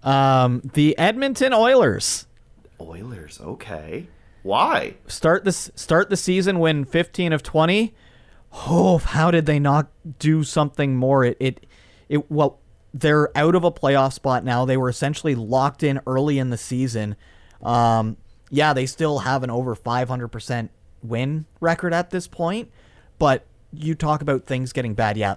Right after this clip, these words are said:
Speaker 1: McDavid and Draisaitl were not going to keep up Mario and Jágr levels of scoring, but th-, that team just absolutely fell off a cliff. Uh, you've got the coach calling out the goalie in press conferences after. It's just a big old woof.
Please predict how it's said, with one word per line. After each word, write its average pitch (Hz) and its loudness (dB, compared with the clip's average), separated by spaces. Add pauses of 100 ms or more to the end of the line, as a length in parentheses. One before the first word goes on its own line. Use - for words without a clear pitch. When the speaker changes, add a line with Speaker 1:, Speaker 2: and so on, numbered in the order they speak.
Speaker 1:
McDavid 147 0
and 127 -4
Draisaitl 120 0
were 113 -2
not 113 0
going 120 -4
to 110 -6
keep 120 -6
up 113 0 (300)
Mario 117 4
and 110 -4
Jágr 110 0
levels 104 -2
of 104 0 (120)
scoring, 139 -2 (640)
but 127 0
th-, 143 2
that 135 0
team 117 -4
just 113 -4
absolutely 127 0
fell 117 0
off 110 0
a - -10
cliff. 110 -2 (380)
Uh, 117 0
you've 123 -6
got 123 0
the 117 -6
coach - 0
calling 131 0
out 127 -4
the 127 -6
goalie 127 0
in 107 -6
press 127 -2
conferences 123 -4
after. 113 -2 (340)
It's 139 0
just - -4
a 151 2
big 127 0
old 113 -4
woof. 110 -6